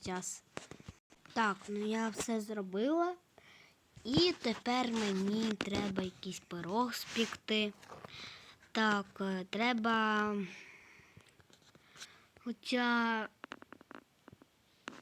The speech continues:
Ну ні, я не хочу в цьому році випекати щось. Це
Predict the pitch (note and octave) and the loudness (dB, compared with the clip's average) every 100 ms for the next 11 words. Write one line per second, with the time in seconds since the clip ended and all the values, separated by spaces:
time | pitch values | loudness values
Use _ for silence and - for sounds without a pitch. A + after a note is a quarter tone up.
0 | - - - - - - - A3 C4+ B3+ | -12 -6 -6 -6 -10 -10 -8 -2 0 0
1 | G3 G3 B3 C4 - F3 F#3 - F#3+ F3+ | 0 0 0 -2 -4 -6 -8 -8 -8 -8
2 | F#3 - - - - G3 B3 E4 - B3+ | -10 -18 -20 -18 -10 0 2 2 2 2
3 | A#3+ A#3 A3+ G#3 G3 - F#3+ G#3+ A#3 - | 4 4 4 2 0 -6 -10 -2 -2 0
4 | E3+ D3+ - F#3 - F3+ - G3 A3 A3 | -4 -4 -8 -12 -8 -8 -6 -2 0 2
5 | G3+ | 0